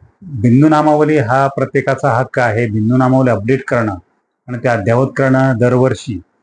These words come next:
हे प्रत्येक आस्थापनेच्या प्रमुखाचं काम आहे. मग जिल्हा परिषदेची आस्थापना असेल,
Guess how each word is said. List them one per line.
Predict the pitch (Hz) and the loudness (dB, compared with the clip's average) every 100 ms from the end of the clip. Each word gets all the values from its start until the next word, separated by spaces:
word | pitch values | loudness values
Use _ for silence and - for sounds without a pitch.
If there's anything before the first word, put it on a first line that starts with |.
| _ _ | _ _
हे | 117 | -14
प्रत्येक | - 131 - 151 147 | -6 -4 -2 -2 0
आस्थापनेच्या | 120 - 135 131 135 135 | -2 -2 -2 0 0 0
प्रमुखाचं | 135 123 123 117 120 | 0 0 0 -2 -4
काम | 131 117 98 | -2 -2 -4
आहे. | 92 82 87 _ _ _ _ - | -8 -12 -20 _ _ _ _ -8
मग | 117 | -4
जिल्हा | 110 120 | 0 0
परिषदेची | 135 143 127 139 | 2 0 0 -2
आस्थापना | 139 127 139 123 131 | -2 -2 -4 -2 -2
असेल, | 127 139 135 | 0 -2 -2